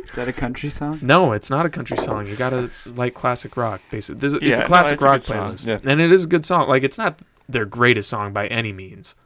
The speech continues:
Speaker 3: Is Creep by Radiohead on there?
Speaker 2: No.
Speaker 3: That would fit.
Speaker 2: Okay, maybe for you.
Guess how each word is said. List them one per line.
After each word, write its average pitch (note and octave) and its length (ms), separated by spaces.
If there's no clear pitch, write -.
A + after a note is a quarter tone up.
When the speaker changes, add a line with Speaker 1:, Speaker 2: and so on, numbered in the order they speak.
Speaker 3:
Is C3 120
Creep - 240
by C#3 120
Radiohead C3+ 440
on D3+ 120
there? D#3+ 300
Speaker 2:
No. A#2 420
Speaker 3:
That A2 120
would F#3 120
fit. - 340
Speaker 2:
Okay, A2 240
maybe A#2+ 300
for - 160
you. - 300